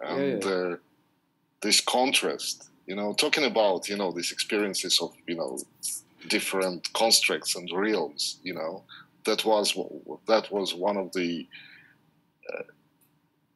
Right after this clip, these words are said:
Speaker 2: s-, you know, biggest contrasts I've ever seen in my life, because the energy of two Berlins and the appearance and the energy was just remarkable.
Speaker 1: It was completely different on one side of the wall than the other?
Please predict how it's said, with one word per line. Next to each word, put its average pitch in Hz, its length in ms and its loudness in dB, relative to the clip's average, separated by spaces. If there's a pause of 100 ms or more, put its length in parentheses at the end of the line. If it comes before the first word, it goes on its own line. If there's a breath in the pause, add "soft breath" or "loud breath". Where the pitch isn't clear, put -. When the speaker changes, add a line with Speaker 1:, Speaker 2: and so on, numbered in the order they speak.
(400)
Speaker 2:
s-, - 720 -2
you 101 80 -2
know, 90 100 0
biggest 107 600 2
contrasts 101 800 0
I've 90 140 0
ever 95 180 -2
seen 98 240 -2
in 90 120 -10
my 80 180 -6
life, 98 380 2
because 82 320 -8
the 98 120 0 (100)
energy 117 560 4 (140)
of - 140 -4
two 107 180 4
Berlins 90 960 -2 (720)
and 92 160 0
the 90 140 2
appearance 110 840 0 (140)
and 85 120 -12
the - 160 -2
energy 120 540 0 (1600)
was 85 300 0
just - 400 4 (800)
remarkable. 82 880 0
Speaker 1:
It 120 80 -2
was 113 120 0
completely 123 380 0
different 123 360 0
on 117 180 0
one 117 140 -2
side 120 180 2
of 117 60 2
the 113 60 0
wall 113 280 2
than 113 80 -6
the 110 120 -6
other? 131 200 -8